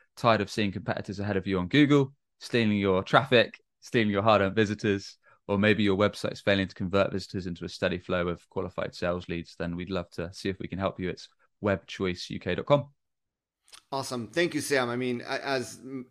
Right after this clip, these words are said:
Speaker 2: everyone can hear and, and, uh, attest to, Sam is, is the real deal and really giving with knowledge. So thank you so much for sharing all those with our audience.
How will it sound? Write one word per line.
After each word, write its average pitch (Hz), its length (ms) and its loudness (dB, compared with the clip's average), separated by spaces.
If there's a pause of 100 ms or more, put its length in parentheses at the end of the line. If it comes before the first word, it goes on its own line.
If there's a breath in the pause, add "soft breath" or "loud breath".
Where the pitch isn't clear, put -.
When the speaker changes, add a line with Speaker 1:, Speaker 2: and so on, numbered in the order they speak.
Speaker 2:
everyone 127 460 -2
can 117 260 -8
hear 110 360 -4
and, 107 300 -8
and, 107 340 -10
uh, 101 200 -8
attest 110 400 -8
to, 107 120 -8
Sam 113 340 -4
is, 104 200 -12
is 123 160 -10
the 117 100 -6
real 113 200 -2
deal 104 380 -4
and 107 180 -10
really 113 180 -2
giving 110 500 -4 (300 soft breath)
with 120 140 -2
knowledge. 110 360 -2
So 123 120 -6
thank 165 200 0
you 165 60 0
so 147 160 -2
much 131 180 -2
for 120 100 -8
sharing 120 480 0 (380 loud breath)
all 131 160 4
those 131 240 2
with 120 120 -4
our 120 120 -2
audience. 123 560 0